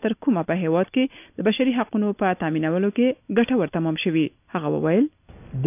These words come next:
Speaker 2: دغه، اه، ناقصې د منځولو لپاره د افغانستان د بشري حقونو خپلواک کمیسیون د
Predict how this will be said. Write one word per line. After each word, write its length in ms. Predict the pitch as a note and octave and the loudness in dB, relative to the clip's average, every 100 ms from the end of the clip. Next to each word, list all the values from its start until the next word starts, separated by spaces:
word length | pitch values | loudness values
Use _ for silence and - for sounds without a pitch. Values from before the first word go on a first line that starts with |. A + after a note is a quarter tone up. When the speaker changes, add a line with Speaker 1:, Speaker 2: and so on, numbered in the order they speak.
| E3 | 2
Speaker 2:
دغه، 260 | A#3 G#3+ G#3 G3+ | 2 2 2 2
اه، 480 | - - C3+ B2+ A#2+ | -2 -10 -6 -4 -2
ناقصې 380 | C3 - B2 D#3+ C#3+ | -2 -4 -2 0 2
د 20 | C3+ | 2
منځولو 400 | C3 A#2+ C3+ E3+ D#3 | 2 2 2 2 0
لپاره 280 | C#3 C#3 C#3 | 0 2 2
د 100 | B2 A#2+ | 2 2
افغانستان 440 | A2 A2+ A2 C3+ A#2+ | 2 0 0 0 0
د 100 | A2 | -2
بشري 320 | G#2+ A#2 A#2+ | -2 0 2
حقونو 300 | A#2+ A2 A2 | 0 0 -4
خپلواک 380 | - B2 B2 A#2+ | -2 -4 -2 -2
کمیسیون 340 | A2 A2 B2+ B2 | -4 -2 -2 -4
د 240 | - | -2